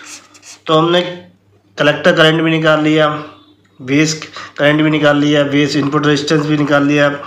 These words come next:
और ये emitter current भी निकाल ली, और ये emitter resistance भी हमने find कर लिया। अब हम find करेंगे relation between R pi and R E। तो उसके लिए हम जानते हैं ये वीवीई स्मॉ-,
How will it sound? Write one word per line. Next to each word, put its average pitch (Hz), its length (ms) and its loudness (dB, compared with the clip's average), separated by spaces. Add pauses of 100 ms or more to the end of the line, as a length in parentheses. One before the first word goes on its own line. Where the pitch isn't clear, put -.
(340)
और 135 160 0
ये 143 160 2
emitter 139 460 0
current 151 280 0
भी 151 100 2
निकाल 147 320 2
ली, 143 260 0 (260)
और 139 200 2
ये 147 120 2 (180)
emitter 147 380 0
resistance 139 540 -2 (140)
भी 202 200 -4
हमने 156 280 -2
find 120 400 -4
कर 117 100 -4
लिया। 110 260 -4 (1600)
अब 170 160 2
हम 202 140 0
find 165 280 2
करेंगे 147 340 0
relation 160 460 0
between 156 300 0
R 143 200 2 (100)
pi 170 80 2 (100)
and 208 180 0 (200)
R 120 180 0
E। 101 100 -4 (560)
तो 196 100 -2 (200)
उसके 160 200 -2
लिए 160 200 2
हम 151 120 0
जानते 127 300 -2
हैं 156 100 0
ये 156 200 0
वीवीई 147 1200 -2
स्मॉ-, 151 300 -4